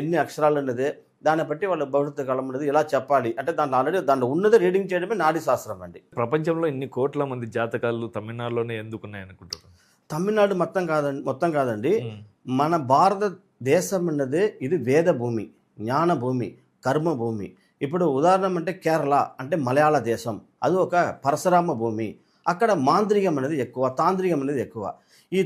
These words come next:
Speaker 1: తమిళనాడు అనేది, ఇక్కడ ఇప్పుడు తమిళనాడు, ఆంధ్ర అంటాం, దక్షిణ భారతంలో నాలుగు స్టేట్లో. అంటే ఇక్కడ సూర్యమానం, చంద్రమానం, ఇక్కడ ఉన్న అస్ట్రాలజీ వాళ్ళు అంటే ఒక్కొక్క మార్గంలో చెప్తా సూర్యమానం, చంద్రమానం బట్టి. తమిళనాడు ఎట్లా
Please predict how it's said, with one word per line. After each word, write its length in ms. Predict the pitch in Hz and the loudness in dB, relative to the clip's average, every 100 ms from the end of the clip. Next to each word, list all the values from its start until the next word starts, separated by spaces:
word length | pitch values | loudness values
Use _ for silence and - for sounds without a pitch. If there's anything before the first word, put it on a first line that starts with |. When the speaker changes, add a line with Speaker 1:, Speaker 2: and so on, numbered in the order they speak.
| 180 | 2
Speaker 1:
తమిళనాడు 440 | 165 226 262 247 214 | 2 2 0 2 0
అనేది, 380 | 160 147 135 220 196 113 - _ 165 | 0 -4 2 4 4 -2 -14 _ 0
ఇక్కడ 140 | 175 170 | 2 2
ఇప్పుడు 180 | 165 156 165 | 2 0 2
తమిళనాడు, 380 | 170 175 160 170 151 | 2 4 4 4 2
ఆంధ్ర 200 | 160 160 147 | 2 0 0
అంటాం, 220 | 143 143 143 | -2 0 0
దక్షిణ 240 | 143 160 143 | 0 -2 4
భారతంలో 460 | 143 135 139 135 147 139 | 4 4 -4 -2 -2 0
నాలుగు 220 | 135 127 | -2 -2
స్టేట్లో. 400 | 131 131 120 131 135 _ _ _ - | -4 -4 -2 -6 -6 _ _ _ -2
అంటే 160 | 170 190 202 | 0 2 2
ఇక్కడ 180 | 185 165 - | 2 -2 0
సూర్యమానం, 560 | 226 240 214 185 196 202 | 0 4 4 2 0 0
చంద్రమానం, 520 | 170 170 170 147 135 113 170 | 2 4 2 2 -2 -4 -6
ఇక్కడ 180 | 175 180 | 2 2
ఉన్న 100 | 190 180 | 2 0
అస్ట్రాలజీ 380 | 147 180 165 151 | 2 2 2 2
వాళ్ళు 240 | 143 147 175 127 - | 2 2 2 -2 -6
అంటే 140 | 165 190 190 | -2 0 0
ఒక్కొక్క 280 | 180 165 151 143 | 0 0 0 0
మార్గంలో 400 | 165 170 151 151 | 0 0 -2 -2
చెప్తా 220 | 135 117 117 - | -2 0 -2 2
సూర్యమానం, 440 | 156 151 139 139 135 | 4 4 2 -4 -4
చంద్రమానం 460 | 135 139 127 113 104 | -2 -2 -2 -6 -8
బట్టి. 180 | 101 95 143 | -10 -4 -2
తమిళనాడు 420 | 160 214 233 208 | 0 2 0 0
ఎట్లా 140 | 170 | -2